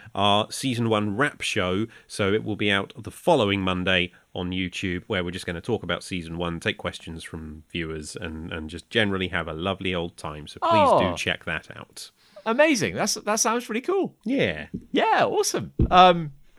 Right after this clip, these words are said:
Speaker 2: uh, this is, uh, oh, P J.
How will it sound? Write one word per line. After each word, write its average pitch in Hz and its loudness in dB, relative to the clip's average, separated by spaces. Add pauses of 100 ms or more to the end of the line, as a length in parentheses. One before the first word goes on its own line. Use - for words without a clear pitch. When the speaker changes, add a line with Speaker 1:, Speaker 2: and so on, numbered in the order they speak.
(640)
Speaker 2:
uh, 120 4
this 147 0
is, 135 -2
uh, 120 6 (840)
oh, 190 8
P 240 -4
J. 101 0